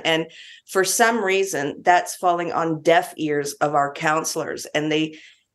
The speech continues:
either don't understand it, don't want to understand it. It's in the too hard basket, you know, and if they,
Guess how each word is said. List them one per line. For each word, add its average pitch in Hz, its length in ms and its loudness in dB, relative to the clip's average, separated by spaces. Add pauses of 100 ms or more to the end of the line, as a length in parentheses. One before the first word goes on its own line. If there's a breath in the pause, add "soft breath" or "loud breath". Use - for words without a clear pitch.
(340)
either 175 240 6
don't 165 400 4
understand 214 580 -2
it, 208 240 -4 (140)
don't 170 260 4
want 208 220 2
to 208 60 2
understand 202 760 0
it. 190 220 2
It's 147 180 0
in 143 100 -2
the 139 140 0
too 220 280 0
hard 202 320 2
basket, 190 760 2 (600 soft breath)
you 175 100 2
know, 160 300 4
and 156 140 2
if 151 180 -2
they, 160 240 0